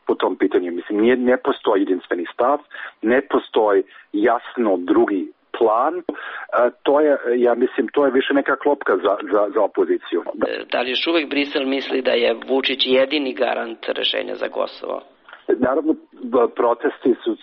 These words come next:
Speaker 1: pokazuje da Vučić, a, nije tako čvrst u svojoj poziciji, u s-, nije,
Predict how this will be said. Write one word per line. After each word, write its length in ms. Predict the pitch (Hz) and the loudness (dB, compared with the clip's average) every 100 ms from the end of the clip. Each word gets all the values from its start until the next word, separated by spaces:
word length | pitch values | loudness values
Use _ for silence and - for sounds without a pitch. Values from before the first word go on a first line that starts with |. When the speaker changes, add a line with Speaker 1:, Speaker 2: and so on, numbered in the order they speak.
| - - | -16 -4
Speaker 1:
pokazuje 680 | - - 110 113 120 120 107 | -2 0 2 2 2 4 4
da 340 | 104 107 104 | 2 2 4
Vučić, 540 | 101 92 110 - 110 - - - - - - | 2 2 2 2 -2 -2 -8 -8 -16 -20 -4
a, 200 | 104 101 | 0 0
nije 520 | 104 104 113 139 139 - | 0 0 4 4 4 2
tako 340 | 120 113 107 - - | -4 -2 -4 -6 -8
čvrst 440 | 98 117 - - - - | -2 -2 -2 -16 -12 -2
u 120 | 113 | 0
svojoj 280 | - 110 104 | 2 0 0
poziciji, 540 | - 101 101 - - - | 0 0 2 -2 -2 -4
u 60 | |
s-, 220 | - - 117 | -4 -4 0
nije, 160 | 127 | 0